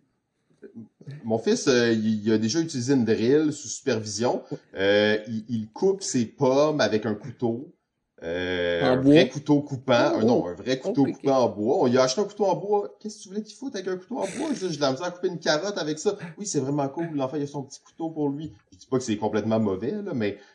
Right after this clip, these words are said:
Speaker 1: sais, on en a acheté deux des couteaux de même. Puis, je veux dire, à la fin, il aimait ça, le vrai couteau qui coupait la pomme pour de vrai. Tu sais,
Speaker 2: <laughs>
Speaker 1: c'est ce que je fais. C'est, c'est un vrai outil, là.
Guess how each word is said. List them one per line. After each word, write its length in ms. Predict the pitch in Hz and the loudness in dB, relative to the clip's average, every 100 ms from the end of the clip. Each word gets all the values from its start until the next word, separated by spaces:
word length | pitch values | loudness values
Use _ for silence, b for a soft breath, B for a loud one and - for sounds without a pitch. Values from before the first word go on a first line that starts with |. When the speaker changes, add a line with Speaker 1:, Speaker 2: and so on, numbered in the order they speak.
| - | 0
Speaker 1:
sais, 100 | 139 | 2
on 100 | 101 | 2
en 60 | 104 | 2
a 120 | 107 | 0
acheté 240 | 110 135 | 0 -2
deux 200 | 104 120 | -2 -2
des 140 | 110 95 | -2 -6
couteaux 180 | - 92 | -10 -14
de 100 | 87 | -8
même. 240 | 104 90 | -8 -8
Puis, 140 | 82 | -12
je 60 | 80 | -20
veux 60 | 85 | -8
dire, 100 | 98 | -4
à 60 | |
la 100 | 82 | -4
fin, 140 | - 123 | -6 -8
il 340 | 104 85 85 | -8 -10 -8
aimait 180 | 92 104 | -4 -2
ça, 140 | 147 | 2
le 80 | 123 | 2
vrai 220 | 107 110 | 2 -4
couteau 240 | - - 127 | -6 -8 -8
qui 120 | - | -8
coupait 220 | _ - | _ -2
la 120 | 101 | -2
pomme 220 | 92 110 98 | 0 -2 -2
pour 120 | 92 | -6
de 80 | 87 | -8
vrai. 340 | 90 117 - | -8 -8 -8
Tu 240 | 107 107 87 | -10 -12 -10
sais, 160 | 87 | -10
Speaker 2:
<laughs> 40 | - | -12
Speaker 1:
c'est 240 | - - | -18 -20
ce 140 | - 92 | -20 -18
que 40 | |
je 80 | 87 | -14
fais. 140 | - 98 | -6 -6
C'est, 320 | - 87 85 | -6 -14 -16
c'est 120 | 82 87 | -16 -14
un 60 | |
vrai 180 | 87 127 | -6 2
outil, 420 | 139 139 - 110 | 2 2 -6 -8
là. 80 | 113 | -8